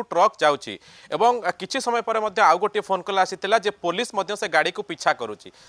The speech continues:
ତାପରେ ଆମେ ଯେତେବେଳେ ସେ ସମ୍ପୃକ୍ତ ଜାଗାରେ ଯାଇକି ପହଞ୍ଚିଥିଲୁ, ଦେଖିଥିଲୁ ଗାଡ଼ିରୁ ଡ୍ରାଇଭର ଚମ୍ପଟ ଥିଲେ ଏବଂ, ଆ, ପୋଲିସ ସେ ଗାଡ଼ିଟିକୁ ଅକ୍ତିଆର କରିନେଇଥିଲା ଏବଂ କିଛି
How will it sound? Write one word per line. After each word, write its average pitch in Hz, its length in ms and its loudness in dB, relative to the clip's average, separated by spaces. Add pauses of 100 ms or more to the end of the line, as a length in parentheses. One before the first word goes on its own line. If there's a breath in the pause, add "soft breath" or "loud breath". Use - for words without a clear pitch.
(280 loud breath)
ତାପରେ 220 300 4
ଆମେ 202 180 2
ଯେତେବେଳେ 202 480 0
ସେ 220 160 -2
ସମ୍ପୃକ୍ତ 208 480 -2
ଜାଗାରେ 165 400 2
ଯାଇକି 208 240 -4
ପହଞ୍ଚିଥିଲୁ, 190 640 0
ଦେଖିଥିଲୁ 180 420 -4 (380 loud breath)
ଗାଡ଼ିରୁ 196 320 2
ଡ୍ରାଇଭର 170 380 2 (100)
ଚମ୍ପଟ 165 320 2
ଥିଲେ 202 220 0 (100)
ଏବଂ, 214 240 2
ଆ, 170 160 4
ପୋଲିସ 185 400 0
ସେ 262 160 0
ଗାଡ଼ିଟିକୁ 202 480 -2 (320 loud breath)
ଅକ୍ତିଆର 220 400 0
କରିନେଇଥିଲା 175 420 -2
ଏବଂ 226 220 0
କିଛି 190 180 -8